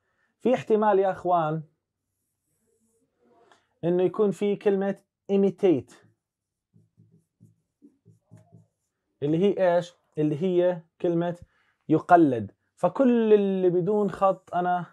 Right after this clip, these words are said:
ما بدي إياه. جهاز المحاكاة يا إخوان هو جهاز للتقليد. كيف يعني؟ يعني أنت لما بكون، آه، بتكون ماشي بسيارة، بتكون أنت في جهاز المحاكاة،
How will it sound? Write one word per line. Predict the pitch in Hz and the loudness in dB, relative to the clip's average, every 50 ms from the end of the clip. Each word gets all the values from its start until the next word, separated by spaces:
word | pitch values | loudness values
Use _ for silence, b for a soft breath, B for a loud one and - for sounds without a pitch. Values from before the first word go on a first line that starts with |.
| _ _ | _ _
ما | - 151 156 165 160 165 165 160 151 _ _ _ | -10 -6 -4 -4 -4 -4 -6 -8 -12 _ _ _
بدي | 135 147 147 135 131 131 147 147 147 151 - _ _ - | -10 -8 -8 -8 -6 -6 -4 -4 -4 -6 -10 _ _ -12
إياه. | 147 143 143 143 147 135 104 - - b b b b b b b b b b b - | -8 -4 0 0 0 0 0 -4 -8 b b b b b b b b b b b -4
جهاز | 131 160 185 226 262 247 226 | -4 2 4 4 4 4 4
المحاكاة | 214 202 190 - 214 202 - 220 214 202 | 0 -2 0 0 0 4 8 8 8 8
يا | |
إخوان | 185 - - 196 196 196 190 | 8 6 4 2 2 4 2
هو | 170 185 190 175 | 2 2 0 2
جهاز | 147 156 160 156 185 185 185 185 160 | 2 0 0 4 6 6 6 6 4
للتقليد. | 160 160 - - 147 - 131 110 98 95 | 0 -4 -4 -4 -4 -4 -2 -6 -6 -6
كيف | 98 - 185 175 - - | -2 -2 -2 -2 0 -2
يعني؟ | 135 107 101 95 b b b b b b b | -4 -4 -4 -10 b b b b b b b
يعني | - 151 170 208 214 | -2 0 0 0 -2
أنت | 247 220 220 | -2 -2 -2
لما | 202 196 190 190 | -2 -2 -2 -4
بكون، | 180 165 - - 214 196 151 139 - | -6 -6 -4 -2 -2 -2 -2 -4 -6
آه، | - 143 143 | -6 -4 -4
بتكون | 139 135 - - 190 180 | -4 -6 -2 0 0 0
ماشي | 185 185 175 - 165 | 0 -2 -4 -6 -8
بسيارة، | 143 - 175 170 160 156 135 131 135 165 190 - _ _ _ _ _ _ _ _ _ _ _ _ _ _ | -8 -4 -4 -2 0 0 0 0 -2 -2 -4 -6 _ _ _ _ _ _ _ _ _ _ _ _ _ _
بتكون | - 139 143 - - 185 185 160 | -8 -8 -8 -4 -2 -2 -2 -2
أنت | 185 175 175 | -4 -4 -4
في | 156 165 160 | -6 -6 -6
جهاز | 143 156 156 180 170 147 | -6 -2 -2 -2 -2 -2
المحاكاة، | 151 147 - - 151 143 135 - 165 160 180 196 | -4 -8 -8 -8 -8 -8 -2 2 4 4 4 4